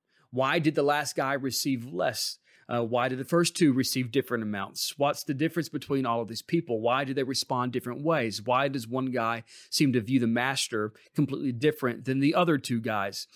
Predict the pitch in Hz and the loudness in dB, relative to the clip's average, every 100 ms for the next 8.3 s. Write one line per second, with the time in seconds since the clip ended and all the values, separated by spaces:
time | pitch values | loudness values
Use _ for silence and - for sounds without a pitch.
0 | - _ _ 131 139 143 131 147 143 151 | -20 _ _ -4 -2 -2 2 2 2 0
1 | 135 131 127 147 160 170 131 127 117 - | 2 2 4 0 2 2 4 2 0 0
2 | 170 165 - 110 110 139 180 127 113 107 | 0 0 -4 -6 -2 0 0 0 -2 -4
3 | 117 - 175 175 180 135 127 - 147 147 | -10 2 2 4 2 2 2 0 -2 0
4 | 131 113 - - 135 147 147 131 - 139 | -2 -4 -10 -2 0 0 -2 -4 0 2
5 | 127 120 156 123 117 147 139 147 147 143 | 2 2 0 -2 -2 -4 0 0 0 -2
6 | 127 127 143 117 151 139 131 - 143 135 | -2 -2 -2 -2 -2 0 -2 -2 -4 -4
7 | 110 180 156 135 - 101 - 107 101 95 | 2 2 2 -4 -2 -4 -4 -6 -6 -6
8 | 95 98 113 | -6 -6 -8